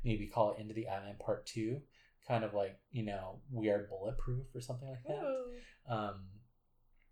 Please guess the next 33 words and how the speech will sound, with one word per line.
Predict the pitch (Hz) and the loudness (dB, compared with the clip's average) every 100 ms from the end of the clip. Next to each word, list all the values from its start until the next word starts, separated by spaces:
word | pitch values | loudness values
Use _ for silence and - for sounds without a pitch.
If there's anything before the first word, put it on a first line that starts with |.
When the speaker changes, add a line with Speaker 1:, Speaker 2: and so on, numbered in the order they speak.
| - | -2
Speaker 1:
I | 143 | 4
don't | 143 156 | 4 4
know. | 147 95 | 0 2
We'll | 101 107 | 0 0
see, | - - 147 147 | 0 -6 2 6
I | 107 | 6
guess. | - 135 113 - | 8 8 8 4
But | 120 113 110 - | 2 6 6 6
I | 123 | 2
think | 170 165 - | 2 2 10
that, | 120 117 - - - - _ _ _ | 10 10 0 -12 -20 -20 _ _ _
I | 123 | -6
think | - 170 | -4 -2
that | 151 113 | 0 6
that | 113 107 | 6 6
would | 107 107 | 2 2
be | 110 | 2
a | 104 101 | 2 0
really | 104 107 | 0 0
popular | 104 104 98 101 - - | -2 -2 -4 -6 -8 -4
concept. | 98 98 - - - | -4 -4 -4 -6 -4
Some | 120 110 | -6 -4
kind | 113 107 | -2 -2
of, | 98 | -2
like, | 90 87 - _ _ _ _ _ - | -2 -4 -12 _ _ _ _ _ 6
upbeat, | 127 131 127 123 113 123 - - | 8 8 6 4 4 2 -6 -2
inspirational | 131 123 - 127 120 113 110 123 110 101 101 98 - | 0 0 0 8 10 10 6 2 4 4 0 -2 8
bop | 110 98 - - - - _ - - - | 10 10 8 2 -6 -12 _ -18 -18 4
that | 120 113 | 8 8
I | |
Speaker 2:
Mm-hmm. | 110 | 6
Speaker 1:
just | 104 - | 4 4
wanna | 110 101 | 6 6